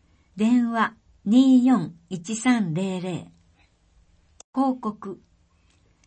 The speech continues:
家族と一緒にどこまでも。ホンダカーズ松本東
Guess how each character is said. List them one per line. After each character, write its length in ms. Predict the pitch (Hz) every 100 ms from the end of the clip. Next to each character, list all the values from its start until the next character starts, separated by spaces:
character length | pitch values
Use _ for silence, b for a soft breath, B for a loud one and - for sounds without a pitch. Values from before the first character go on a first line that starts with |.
| _ -
家 160 | 262
族 240 | 294 285 -
と 140 | 190
一 60 | 170
緒 200 | - 180
に 120 | 170
ど 100 | 190
こ 140 | - 214
ま 140 | 160
で 100 | 156
も。 220 | - - _ _ _ _ _ _ _ _
ホ 200 | 247 277
ン 60 |
ダ 140 | 262 262
カ 240 | 254 220
ー 40 |
ズ 120 | 165 165
松 300 | 170 - 247
本 260 | 240 233
東 560 | 220 220 202 - -